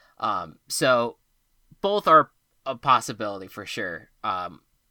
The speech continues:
Cleveland could definitely win against the Steelers. Miami could beat a Buffalo team that does not have the starters out, and Baltimore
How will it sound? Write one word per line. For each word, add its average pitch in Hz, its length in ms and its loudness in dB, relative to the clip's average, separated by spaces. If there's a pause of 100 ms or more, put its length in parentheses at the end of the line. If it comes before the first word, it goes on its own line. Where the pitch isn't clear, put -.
(140)
Cleveland 120 500 -6
could 117 100 -14
definitely 113 300 -6
win 104 120 -12
against 95 220 -16
the 104 60 -16
Steelers. 123 440 -6
Miami 107 360 -10
could - 180 -20
beat 101 280 -18
a 98 300 -16 (560)
Buffalo 117 380 -2
team 110 300 -12
that 98 240 -14
does 107 160 -12
not 101 160 -8
have 104 200 -10
the 82 80 -20
starters 127 480 -4
out, 104 340 -4
and 101 120 -18
Baltimore 98 680 -10